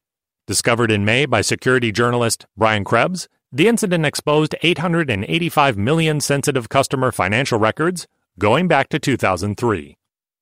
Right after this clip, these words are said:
They were accessible to anyone on First American's website. It isn't known whether anyone actually found and stole the information before the company locked it down, but it was extremely easy to grab.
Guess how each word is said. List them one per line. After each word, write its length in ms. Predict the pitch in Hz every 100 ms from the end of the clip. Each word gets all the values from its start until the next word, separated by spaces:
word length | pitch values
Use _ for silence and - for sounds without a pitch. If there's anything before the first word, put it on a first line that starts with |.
| _ _ _ _ _ -
They 120 | 110
were 160 | 101
accessible 580 | 101 - 120 - 135 175
to 180 | - 110
anyone 400 | 139 160 147 165
on 140 | 127 101
First 260 | 151 -
American's 460 | 131 147 160 147 101
website. 580 | 139 208 - 78 - - _ _ _ _ _ _
It 120 | 110
isn't 240 | 107 104 98
known 300 | 98 113 123
whether 240 | 107 110
anyone 320 | 117 113 104
actually 380 | 107 104 - 98
found 420 | - 120 139 175
and 180 | 120 95
stole 260 | - - 196
the 120 | 131
information 580 | 110 107 107 117 143 131
before 340 | 117 - 170
the 100 | 139
company 340 | - 156 123 107
locked 320 | 120 131 -
it 120 | 95
down, 360 | 117 120 165 170 _ _ _
but 120 | 165
it 100 | 180
was 200 | 190 196
extremely 640 | 190 - - 262 240 110 104
easy 280 | 120 117
to 140 | 147 165
grab. 480 | 127 95 76 82